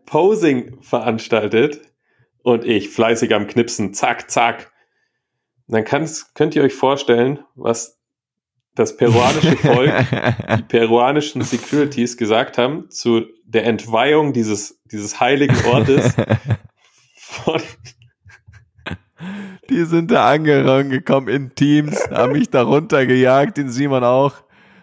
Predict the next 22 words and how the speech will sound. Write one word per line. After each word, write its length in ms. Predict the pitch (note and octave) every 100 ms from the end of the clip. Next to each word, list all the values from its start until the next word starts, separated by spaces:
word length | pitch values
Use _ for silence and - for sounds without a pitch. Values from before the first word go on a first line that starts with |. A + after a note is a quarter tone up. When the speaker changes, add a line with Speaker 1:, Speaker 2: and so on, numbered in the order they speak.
| _
Speaker 2:
haben 180 | A#2 C#3+
uns 180 | C#3+
gezwungen, 640 | - B2 - C3+ C#3 D3 D3
vor 480 | - D3+ E3+ E3+ A#2
ihren 380 | D3 C#3 C#3
Augen 380 | - A2+ C3+ C3+
die 100 | A#2+
Fotos 440 | A2 A#2+ B2 A2+ -
zu 100 | F#2+
löschen. 560 | F2 F2+ - G2 A#2 - _
Speaker 1:
Delete, 520 | F3+ F#3+ G#3+ F#3+ -
delete, 540 | - G#3 G3+ G#3 G3 -
delete. 500 | - G3+ G#3 G3 - - - - _ _ _ _ _ _ _ _ _
Ich 140 | - A2
wusste 200 | A2+ A2
gar 100 | G#2+
Speaker 2:
Ah, 20 |
Speaker 1:
nicht, 100 | G#2
was 120 | -
los 160 | C#3+ G2+
Speaker 2:
herrlich. 180 | F#2+
Speaker 1:
ist. 80 | -